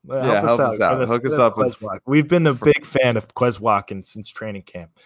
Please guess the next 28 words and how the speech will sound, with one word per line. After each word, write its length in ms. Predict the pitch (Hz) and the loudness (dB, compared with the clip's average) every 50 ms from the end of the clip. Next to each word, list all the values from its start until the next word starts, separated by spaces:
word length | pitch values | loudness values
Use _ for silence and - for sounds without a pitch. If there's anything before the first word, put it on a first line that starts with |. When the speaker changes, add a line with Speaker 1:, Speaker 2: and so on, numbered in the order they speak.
| _ _ _ _ _ | _ _ _ _ _
Speaker 1:
No 200 | - 101 104 104 | -8 -4 -2 -2
Speaker 2:
So 140 | 104 - - 95 | -2 -2 0 0
Speaker 1:
question. 440 | 95 95 92 - - 82 78 78 - _ | 0 0 0 -4 -12 -12 -12 -12 -16 _
Speaker 2:
<laughs> 460 | _ _ _ _ _ - 135 - - - - - - - - _ - - _ _ - - - | _ _ _ _ _ -8 -4 -4 -4 -4 -6 -10 -16 -20 -20 _ -20 -20 _ _ -20 -16 -10
Speaker 1:
No 240 | 104 104 104 104 101 | -6 -4 -2 -2 -2
question 420 | - - 101 98 95 - - 85 | -2 -2 -2 -2 -2 -4 -12 -12
about 260 | 82 78 65 67 76 69 | -10 -8 -6 -6 -4 -4
it. 140 | 65 64 - - - - _ _ _ _ - | -6 -6 -8 -12 -20 -20 _ _ _ _ -14
No 220 | 92 95 90 87 | -10 -6 -4 -4
doubt. 220 | 90 - - - 127 | -2 0 0 2 2
Speaker 2:
And 120 | 139 147 | 2 2
I, 60 | 143 | 0
he 100 | 143 143 - | -2 0 2
Speaker 1:
Uh, 260 | 185 208 214 - - | 4 6 6 6 4
Speaker 2:
showed 300 | - - 233 254 294 - | 6 4 4 4 2 0
flashes. 600 | - 151 147 143 - 131 - - 101 90 - - | -4 -4 -2 -2 -2 -2 -6 -10 -14 -14 -14 -12
He 120 | 131 131 | -10 -4
did. 320 | 143 170 180 151 120 95 - _ | 0 2 4 4 4 2 -4 _
He 120 | 107 120 127 | -12 -12 -10
showed 340 | - - 165 156 156 139 | -4 0 2 2 2 0
flashes. 560 | - 113 92 82 80 - - - - - - _ _ _ _ _ _ _ _ _ - | -2 -8 -10 -10 -10 -16 -20 -20 -20 -20 -20 _ _ _ _ _ _ _ _ _ 0
Speaker 1:
Dude's 260 | - 135 175 208 - | 4 4 4 4 2
kinda 300 | - - 320 330 339 330 | -2 -2 0 2 2 0
speedy, 420 | 330 - - 277 294 330 330 311 285 | -2 -2 0 2 4 6 6 4 4
man. 380 | 269 262 254 262 269 269 247 - | 4 4 4 4 2 2 0 -2
Speaker 2:
Yeah, 460 | 190 247 277 277 269 277 285 277 269 | -4 -4 -2 -2 -2 -2 -4 -4 -6
man. 600 | 220 151 131 123 120 110 107 104 104 101 104 110 - _ _ _ _ _ | -6 -8 -8 -8 -6 -6 -6 -6 -8 -10 -12 -16 -18 _ _ _ _ _
He 80 | 165 | -20